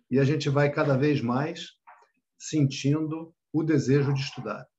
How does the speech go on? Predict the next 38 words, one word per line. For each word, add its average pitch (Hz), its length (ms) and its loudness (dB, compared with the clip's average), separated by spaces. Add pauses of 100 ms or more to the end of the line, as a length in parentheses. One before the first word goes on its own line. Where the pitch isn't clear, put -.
Isso 180 260 -6
a 185 40 -2
gente 175 200 -6
pode 170 200 0
colocar 156 360 -2
nas 139 140 0
nossas 139 300 0
orações, 127 520 -2 (600)
que - 80 -12
a 104 40 -6
gente - 340 -6
tenha 175 440 -2 (140)
o 127 60 -4
desejo 110 500 -6
de 104 60 -14
estudar, - 440 -14 (440)
que 123 80 -6
a - 20 -2
gente 123 340 -2
tenha 175 460 -2
o 143 60 0
desejo 160 760 0 (360)
de 131 120 -6
fazer 135 760 0
o 147 120 -6
que - 120 -2
Arjuna 165 460 -2 (100)
fez 170 160 -4
com - 160 -6
Krishna, 110 460 -6 (840)
de 127 60 -2
receber 131 400 0
aquilo 143 260 -4
que - 80 -8
é 139 60 -2
bom 120 180 0
pra 123 160 -4
nós, - 280 -12